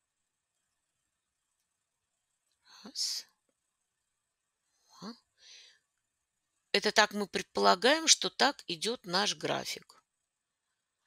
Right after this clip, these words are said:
Я сейчас не смотрю конкретно на то, что я вижу на самом графике, но, допустим, это вот так вот у нас работает. Он еще сюда пришел,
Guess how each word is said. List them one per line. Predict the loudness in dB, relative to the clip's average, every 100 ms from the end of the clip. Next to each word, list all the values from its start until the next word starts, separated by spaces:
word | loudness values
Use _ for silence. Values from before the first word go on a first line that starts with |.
| _ _ _ _ _ 2
Я | 4
сейчас | 6 4 4 6 2
не | 0 -2 2 4
смотрю | 4 0 -4 -6 -8 -8 -12 -16 _ _ _ _ -2
конкретно | -2 0 -2 -2 -2 -6
на | -4 -4
то, | -4 -4 -2
что | -2 -4 -6
я | -2 -2 -2 -6 _ _ _ _ _ _
вижу | -6 -2 0 -2
на | -2 0
самом | 0 0 0
графике, | 0 0 -4
но, | -4
допустим, | 0 -2 0 -4 -2 -2 0
это | -2 -2 -6
вот | -10 -10 -2
так | -2 -2 -8
вот | -18 -14
у | -10
нас | -4 -4
работает. | -4 -6 -8 -14 -14 -16 -18 -20 -20 -20 _ _ _ _ _ _ _
Он | -20 -18 -8
еще | -6 -4
сюда | -8 -2 0 0
пришел, | -4 0 0 0 -8